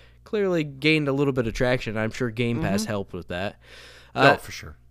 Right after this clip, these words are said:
Speaker 1: next up, they showed off Psychonauts two, which started off with showing off Jack Black and talking about rock, so a lot of people thought it was Brutal <laughs> Legend, uh, but it
Speaker 2: Yeah.
Speaker 1: was actually Jack Black singing, uh, I assume, a theme song or a song for Psychonauts two,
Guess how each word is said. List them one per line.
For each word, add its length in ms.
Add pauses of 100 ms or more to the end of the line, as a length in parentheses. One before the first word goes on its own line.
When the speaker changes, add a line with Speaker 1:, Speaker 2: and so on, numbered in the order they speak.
Speaker 1:
next 360
up, 160
they 100
showed 260
off 200
Psychonauts 880
two, 500 (100)
which 460
started 380
off 300
with 160
showing 320
off 180
Jack 380
Black 340
and 100
talking 320
about 220
rock, 420
so 160
a 60
lot 180
of 80
people 260
thought 200
it 80
was 140
Brutal 420
<laughs> 100
Legend, 560 (360)
uh, 300
but 140
it 60
Speaker 2:
Yeah. 60
Speaker 1:
was 140
actually 500
Jack 340
Black 240
singing, 600 (360)
uh, 280 (100)
I 120
assume, 440
a 80
theme 320
song 560
or 260
a 240
song 400
for 220
Psychonauts 640
two, 380